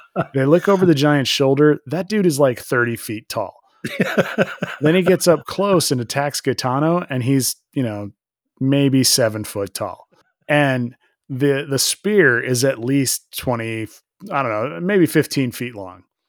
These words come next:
Speaker 2: Yes.
Speaker 1: Like, it's, it's pretty nuts.
Speaker 2: <laughs>
Speaker 1: Uh,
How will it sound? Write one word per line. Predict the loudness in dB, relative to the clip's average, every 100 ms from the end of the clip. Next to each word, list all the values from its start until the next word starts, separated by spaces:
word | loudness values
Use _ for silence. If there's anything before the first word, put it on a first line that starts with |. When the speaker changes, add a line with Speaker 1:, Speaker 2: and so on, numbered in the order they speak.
| _
Speaker 2:
Yes. | 2 4 2
Speaker 1:
Like, | -2
it's, | -4 -10 _
it's | -10 -4
pretty | -2 0 -2
nuts. | -10 -12 -14 -14 _ -10
Speaker 2:
<laughs> | -10 -12 -18 -16 -18 -18 -20 _ -20 _ _ _ _ -6 -4 -4 -6 -10 -10 -18 -20 _ _ -6
Speaker 1:
Uh, | -4 -4